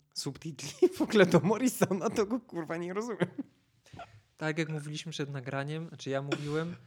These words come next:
Speaker 2: pojedź sobie do Zakopanego i se z góralem pogadaj.
Speaker 1: Byłem niedawno.
Speaker 2: Jest prawda.
Speaker 1: <laughs>
Speaker 2: Dzięki za oscypa, dobry był.
Speaker 1: No, super.
Speaker 2: No, ale jak gadasz z góralem, też często nie wiesz, co on tam bajdurzy.
Speaker 1: Mam wrażenie, że jest trochę inny poziom komplikacji.
Speaker 2: Ślązaka masz w domu.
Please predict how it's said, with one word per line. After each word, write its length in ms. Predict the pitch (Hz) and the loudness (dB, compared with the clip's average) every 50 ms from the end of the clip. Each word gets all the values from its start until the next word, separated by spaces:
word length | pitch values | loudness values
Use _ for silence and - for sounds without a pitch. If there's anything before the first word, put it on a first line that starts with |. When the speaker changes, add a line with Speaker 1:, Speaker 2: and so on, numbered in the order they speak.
| - _ _ _ _ _ _ - _ _ _ _ _ _ | -20 _ _ _ _ _ _ -20 _ _ _ _ _ _
Speaker 2:
pojedź 300 | - 147 156 170 165 165 | 0 2 2 2 2 0
sobie 280 | - - 151 143 147 139 | -2 -4 -2 -2 -2 -2
do 100 | 143 139 | -4 -4
Zakopanego 680 | - 151 143 - 143 - 143 139 139 147 147 147 143 | -4 -4 -6 -6 -4 -4 -2 -2 -2 -4 -4 -2 -4
i 200 | 139 135 135 131 | -4 -4 -6 -10
se 180 | 127 - - 127 | -12 -12 -12 -12
z 40 | 123 | -10
góralem 380 | 123 135 131 120 117 120 117 | -8 -8 -6 -4 -6 -6 -8
pogadaj. 260 | 117 - 117 120 120 120 | -10 -12 -8 -6 -2 0
Speaker 1:
Byłem 280 | 349 370 190 135 123 | 2 2 2 2 2
niedawno. 400 | 123 120 110 113 107 110 117 117 - - - - - - - - 285 - 320 - - - - 359 - | 0 0 0 0 0 0 -2 -4 -4 -6 -8 -8 -8 -12 -8 -8 -6 -6 -4 -4 -2 -2 -2 -2 -2
Speaker 2:
Jest 120 | - 381 - | -2 -2 0
prawda. 220 | - 381 117 117 - - | 0 -2 0 0 -2 -2
Speaker 1:
<laughs> 40 | - | 0
Speaker 2:
Dzięki 280 | 143 156 156 143 - | 0 -2 -2 -2 -4
za 80 | 139 139 | -6 -6
oscypa, 380 | 135 - - 139 120 131 135 | -6 -6 -8 -8 -6 -6 -6
dobry 280 | 131 127 120 117 117 117 | -6 -6 -8 -8 -8 -10
był. 200 | 120 123 127 127 - - 147 143 | -8 -10 -10 -10 -10 -14 -12 -12
Speaker 1:
No, 80 | 139 120 131 123 123 120 | -10 -10 -10 -12 -12 -14
super. 360 | - 120 107 - - - - - _ _ _ _ _ - - 165 175 180 - - - - - - _ 147 - - - - - - | -12 -12 -12 -10 -10 -12 -12 -12 _ _ _ _ _ 4 4 4 4 -2 -4 -4 -4 -6 -16 -14 _ -12 -12 -12 -16 -20 -16 -6
Speaker 2:
No, 100 | 135 135 | -2 0
ale 120 | 147 160 | 2 2
jak 180 | 170 175 170 156 | 2 0 0 -2
gadasz 260 | - 165 156 160 151 | 0 2 2 2 0
z 40 | 147 | 0
góralem, 360 | 156 156 156 160 170 185 202 | -2 -2 -2 0 0 -2 -2
też 140 | - 233 220 | -4 -6 -6
często 300 | - - 147 123 - 135 | -4 -8 -8 -6 -6 -8
nie 120 | 123 120 | -6 -6
wiesz, 140 | 120 117 117 | -6 -8 -8
co 120 | - - 120 | -10 -12 -12
on 80 | 120 | -12
tam 180 | 123 123 117 117 | -10 -12 -10 -8
bajdurzy. 440 | 120 117 117 117 113 107 117 113 117 - _ _ _ _ _ _ _ | -8 -8 -8 -8 -10 -10 -12 -14 -16 -16 _ _ _ _ _ _ _
Speaker 1:
Mam 180 | - 180 226 254 | 2 4 4 6
wrażenie, 340 | 262 294 269 214 247 247 240 | 6 4 4 4 4 4 4
że 60 | 220 | 2
jest 120 | 214 180 | 2 2
trochę 140 | 180 226 226 | 2 4 4
inny 300 | 185 156 175 170 156 147 | 4 4 4 6 6 4
poziom 300 | 147 143 139 135 143 139 | 4 4 4 6 4 4
komplikacji. 360 | 127 147 147 135 139 - 170 | 4 2 0 0 2 2 4
Speaker 2:
Ślązaka 480 | 170 165 175 170 190 196 196 190 151 123 | 4 4 4 4 4 4 4 4 2 2
masz 200 | 123 127 117 117 | 2 -2 -4 -4
w 80 | 120 127 | -6 -4
domu. 340 | 135 127 117 117 120 117 | -4 -4 -4 -4 -8 -10